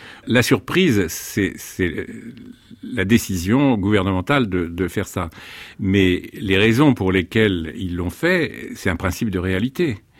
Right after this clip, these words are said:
Pour moi, c'est l'i-, l'image, c'est l'image des dess-, des dessins animés, vous savez, où, euh, euh, un type court, euh, sur une falaise et puis il continue de courir tout droit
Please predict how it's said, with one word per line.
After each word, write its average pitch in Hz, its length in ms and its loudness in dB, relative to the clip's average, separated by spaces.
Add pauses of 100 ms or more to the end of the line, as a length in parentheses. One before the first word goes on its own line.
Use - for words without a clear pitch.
(380)
Pour 123 80 2
moi, 170 100 6
c'est 151 120 2
l'i-, 117 140 2
l'image, 139 360 4
c'est 131 100 4
l'image 113 400 4
des 101 120 0
dess-, 104 360 -2
des 104 140 2
dessins 110 240 4
animés, 107 300 6
vous 87 80 -2
savez, 120 280 2
où, 95 260 2
euh, 87 300 -2 (480)
euh, 92 180 -4
un 95 100 2
type 104 200 0
court, 139 360 2
euh, 92 120 2
sur 104 160 -2
une 101 80 2
falaise 110 420 2
et 101 60 -2
puis 101 340 -4
il 110 260 -4
continue 131 420 4
de 92 40 -2
courir 120 300 2
tout 127 140 6
droit 135 360 6